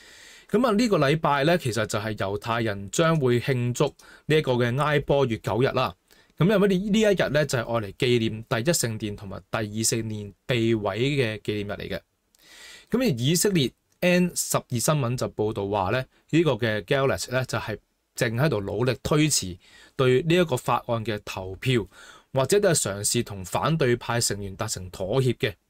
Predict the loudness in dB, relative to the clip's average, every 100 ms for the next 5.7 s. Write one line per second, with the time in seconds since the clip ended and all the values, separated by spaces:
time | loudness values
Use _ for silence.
0 | _ -20 -20 -20 -2 0 2 2 2 2
1 | 4 2 4 4 4 2 -2 -2 -2 -2
2 | 0 0 0 -2 -4 -6 _ -4 -2 -2
3 | -6 _ -20 _ -10 -8 -10 -6 -2 0
4 | 0 -2 -4 -4 -6 -8 -6 -6 -6 -2
5 | 2 2 2 -2 -2 -2 -4